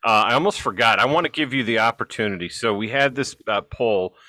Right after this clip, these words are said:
which the, uh, fourteen and a half, uh, of the listeners did, uh, participate with. And, uh, we asked if you could nerf anybody in Grand Theft Auto, okay, put 'em up against the wall and hit 'em with the Nerf gun.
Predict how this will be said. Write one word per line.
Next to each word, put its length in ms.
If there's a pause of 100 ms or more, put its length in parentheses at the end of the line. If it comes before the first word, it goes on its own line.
(240)
which 260
the, 260
uh, 160
fourteen 440
and 100
a 40
half, 560
uh, 280
of 160
the 100
listeners 560
did, 300
uh, 180
participate 760
with. 300 (540)
And, 280
uh, 240
we 220
asked 300
if 180
you 200
could 240
nerf 760 (160)
anybody 560
in 100
Grand 300
Theft 300
Auto, 480 (680)
okay, 220
put 160
'em 120
up 140
against 360
the 80
wall 540
and 260
hit 180
'em 80
with 120
the 60
Nerf 340
gun. 260